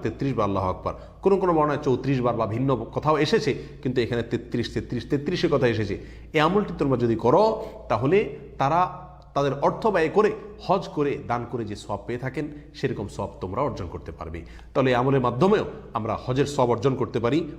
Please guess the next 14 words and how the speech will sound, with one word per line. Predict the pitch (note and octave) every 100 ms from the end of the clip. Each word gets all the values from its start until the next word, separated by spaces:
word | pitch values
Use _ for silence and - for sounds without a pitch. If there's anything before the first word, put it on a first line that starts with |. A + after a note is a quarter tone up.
| -
প্রত্যেক | F3 E3+ C#3
সালাতের | - A2 G2
পরে | F#2+ G2
আমলটি | F#2 F#2
করতে | F#2 D#3+ -
হবে। | G#2 E2+ - - - -
আট | A3 G#3+
নম্বর | A#3 G#3+
যে | F#3+
আমলটির | D#3+ D#3 D#3+
কথা | D3 C3+
বলবো | B2 B2+ E3+ E3 - - - -
তা |
হলো | D3 F3+ C#3 -